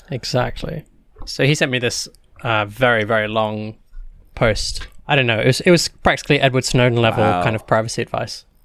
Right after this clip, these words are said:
Speaker 1: Very interesting, but very, very, very in-depth. It advocated for spending, like,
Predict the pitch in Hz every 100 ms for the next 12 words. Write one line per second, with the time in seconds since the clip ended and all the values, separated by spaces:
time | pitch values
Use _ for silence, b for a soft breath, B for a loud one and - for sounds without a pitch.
0 | _ _ 143 131 123 127 120 117 - 113
1 | 107 - 127 117 120 131 131 120 107 123
2 | 113 107 107 117 110 107 113 113 107 117
3 | - - - 123 113 117 120 - 113 -
4 | - 110 110 113 127